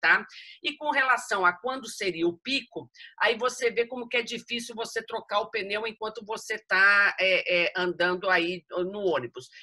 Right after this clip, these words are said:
Eu tô fazendo essas palestras há mais ou menos, sei lá, dez, quinze dias e eu já mudei, eu não, né? Porque eu sou simplesmente a, eu só, eu só falo os dados que me dão. Eu já mudei essa, essa previsão duas vezes. Então, a previsão de agora é que o pico seja no início de maio.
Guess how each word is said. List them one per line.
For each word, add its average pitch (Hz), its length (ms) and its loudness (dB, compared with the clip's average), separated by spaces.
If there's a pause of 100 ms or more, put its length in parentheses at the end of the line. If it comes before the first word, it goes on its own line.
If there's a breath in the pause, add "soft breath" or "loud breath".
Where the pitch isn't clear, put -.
(120)
Eu 240 120 -2
tô 254 120 0
fazendo 196 280 -2
essas 185 280 -6
palestras 156 540 0
há 160 60 0
mais 156 240 -2
ou 160 60 -8
menos, 160 180 -8
sei 170 100 -6
lá, 135 120 0
dez, 160 380 -2
quinze 147 440 -12
dias 226 340 -4 (240 loud breath)
e 214 60 -14
eu 226 140 0
já 233 120 0
mudei, 214 640 -2
eu 190 220 -2
não, 127 240 -6
né? 127 100 -4
Porque - 280 -12
eu 143 120 -6
sou 151 180 -12
simplesmente 151 540 -10
a, 170 80 -6 (260)
eu 139 120 -10
só, 135 160 -10 (180)
eu 147 100 -8
só 160 220 -8
falo 170 420 -4
os 175 200 -8
dados 165 260 -2
que - 100 -16
me 196 140 -8
dão. - 220 -2 (340 loud breath)
Eu 180 100 -2
já 202 140 2
mudei 196 300 -2
essa, 202 200 -2 (120)
essa 185 360 0 (140)
previsão 180 540 -2
duas 240 400 -4
vezes. 135 460 -8 (300 loud breath)
Então, 175 240 0
a 247 120 4
previsão 190 480 -2
de 208 80 -4
agora 196 400 2
é - 20 -2
que 247 140 -10
o 233 80 -8
pico 214 340 -12
seja 208 420 -6
no 220 80 -8
início 202 440 -10
de 185 100 -8
maio. 147 540 2